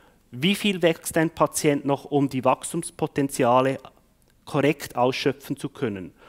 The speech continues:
Um das berechnen zu können, braucht man vom Kind die entsprechende Körpergröße, also die Höhe in Zentimeter.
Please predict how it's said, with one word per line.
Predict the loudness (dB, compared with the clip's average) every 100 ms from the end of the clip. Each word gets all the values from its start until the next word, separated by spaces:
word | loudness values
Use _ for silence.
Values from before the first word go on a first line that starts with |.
| -20 -8
Um | -2 4
das | 6 6 0 -8 _ _ _ _ _ _ _ _
berechnen | 4 6 4 2 -4
zu | -4
können, | -4 0 2 2
braucht | 4 4 6 2 0
man | -4 -4
vom | -2 -2 -4 _ _ _ _ _
Kind | 0 2 2 0
die | 0
entsprechende | 2 0 -2 0 0 -4 -2 -4 -6 _ _ -6
Körpergröße, | 0 0 0 -6 -4 -4 -4 -4 -4 -4 -2
also | -4 -4
die | -6 -2
Höhe | 0 0
in |
Zentimeter. | 0 0 -2 -4 -2 0 -2 -6